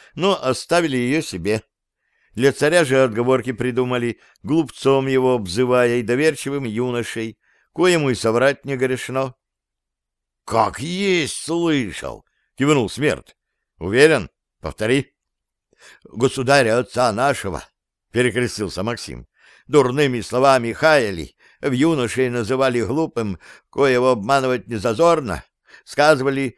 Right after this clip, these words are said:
обман задумали хитрый, дань ему посланную тебе забрать,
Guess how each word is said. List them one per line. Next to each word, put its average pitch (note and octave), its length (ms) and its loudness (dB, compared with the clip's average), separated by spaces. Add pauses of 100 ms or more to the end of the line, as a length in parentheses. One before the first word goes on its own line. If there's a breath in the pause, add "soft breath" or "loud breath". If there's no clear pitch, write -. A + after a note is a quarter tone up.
(140)
обман A#2+ 520 -2
задумали C3 480 -2
хитрый, G2+ 600 -6 (240)
дань D#3 300 2
ему C#3+ 220 -2
посланную C3 580 0
тебе B2+ 440 0
забрать, B2 520 -2